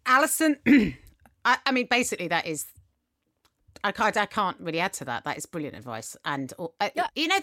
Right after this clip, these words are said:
Speaker 1: you cannot, it's like a totally an area of no control, isn't it? You can't
Speaker 2: Yeah,
Speaker 1: control
Speaker 2: you can't.
Speaker 1: other people. And everyone's rocking up with their own baggage, aren't they?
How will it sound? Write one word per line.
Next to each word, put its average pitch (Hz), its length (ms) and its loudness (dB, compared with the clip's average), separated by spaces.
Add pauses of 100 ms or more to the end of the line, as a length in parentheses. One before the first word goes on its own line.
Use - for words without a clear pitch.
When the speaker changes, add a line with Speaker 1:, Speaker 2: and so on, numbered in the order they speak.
Speaker 1:
you 302 160 -8
cannot, 381 680 2
it's 254 120 -4
like 320 220 -4
a 285 40 -2
totally 302 540 0
an 196 80 -2
area 190 320 0
of 180 100 -8
no 185 140 -2
control, 160 480 -6
isn't 147 220 -10
it? 110 120 -12 (520)
You 233 80 -6
can't 370 200 4
Speaker 2:
Yeah, 440 40 -2
Speaker 1:
control 147 380 -2
Speaker 2:
you 359 80 -8
can't. 427 320 -4
Speaker 1:
other 147 140 -8
people. 151 420 -6 (480)
And 269 160 2
everyone's 294 520 -2
rocking 262 300 -2
up 254 160 -2
with 208 80 -6
their 220 140 -2
own 226 100 -2
baggage, 254 380 -4
aren't 214 160 -8
they? 127 180 -10